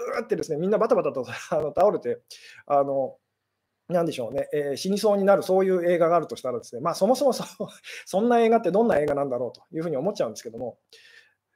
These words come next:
でも、その、なんでしょう、苦しいっていうのはですね、悲しい、他の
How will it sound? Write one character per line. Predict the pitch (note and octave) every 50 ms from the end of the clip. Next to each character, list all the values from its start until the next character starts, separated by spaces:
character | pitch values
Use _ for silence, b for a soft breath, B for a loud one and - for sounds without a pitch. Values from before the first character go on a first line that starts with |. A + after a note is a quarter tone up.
| _ _ -
で | F3 A3
も、 | G#3 F3 D#3+ D3 C3+ B2+
そ | - E3
の、 | D3+ C#3+ C#3+ C#3 C3+ C3+ C3+ D3+
な | F#3 F#3
ん | D#3+
で |
し | C3+
ょ | A#2
う、 |
苦 | - G#3+ B3+ D4
し | - - - F#3
い | F3+
っ | F3+
て | - D#3
い | C#3+
う |
の | C3
は | A#2+
で | A#2 -
す | -
ね、 | A#2+ - -
悲 | G#3+ C#4 -
し | - - D4 C#4
い、 | A#3+
他 | - F3+ G3 G#3
の | G#3